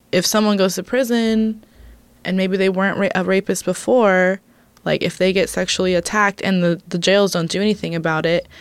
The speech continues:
they're learning another means, another tactic, um, of power and of, of, of violence. And that sticks with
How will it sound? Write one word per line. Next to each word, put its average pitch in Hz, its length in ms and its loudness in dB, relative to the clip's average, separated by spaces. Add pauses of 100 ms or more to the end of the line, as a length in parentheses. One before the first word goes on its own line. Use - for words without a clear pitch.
they're 180 160 6
learning 180 400 0
another 165 420 0
means, 160 480 -6
another 160 300 -2
tactic, - 760 -6 (120)
um, - 160 -6
of - 200 -8
power - 440 -6 (160)
and 92 140 -8
of, - 340 -12
of, - 500 -12 (520)
of 165 160 -4
violence. 87 640 -8 (600)
And 175 180 -2
that 170 260 0 (140)
sticks - 460 -4
with 165 280 -4